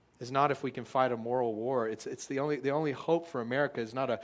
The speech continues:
not winning a cultural battle. The only hope for America is that the church starts actually being the church, embodying the very faith that we profess, that we would actually enter into the world of others, that we would set a people, that we'd invite people who are different from us, different religions, different social walks,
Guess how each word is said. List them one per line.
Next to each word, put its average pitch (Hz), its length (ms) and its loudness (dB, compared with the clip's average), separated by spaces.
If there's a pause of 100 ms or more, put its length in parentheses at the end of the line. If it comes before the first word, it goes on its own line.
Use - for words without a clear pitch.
(240)
not 131 160 2
winning 139 280 0
a 117 40 2
cultural 143 560 0
battle. 117 360 2
The 120 100 -4
only 156 220 0
hope 147 200 4
for 135 140 -2
America 135 320 0
is 120 100 -4
that 120 120 -8
the 117 80 -8
church 147 320 0
starts 127 280 -4
actually 127 280 -4
being 131 340 -2
the 113 80 -6
church, 101 460 -6 (240)
embodying 135 640 6
the 120 80 -2
very 131 260 4
faith 127 380 -2
that 117 100 -6
we 117 120 -2
profess, 123 680 -2 (220)
that 127 100 -2
we 143 120 4
would 139 120 6
actually 139 380 4
enter 147 220 2
into 139 200 -2
the 117 80 -4
world 117 240 0
of 110 80 -6
others, 110 320 2 (160)
that 143 80 -2
we 165 120 4
would 143 120 2
set 156 280 4
a 143 40 2
people, 139 320 -2
that 131 100 -2
we'd 165 160 2
invite 151 420 6
people 139 280 0
who 131 80 2
are 123 60 0
different 170 380 2
from 123 200 -4
us, 104 100 -6
different 151 300 -2
religions, 143 480 2 (220)
different 151 260 -4
social 175 500 4
walks, 127 420 4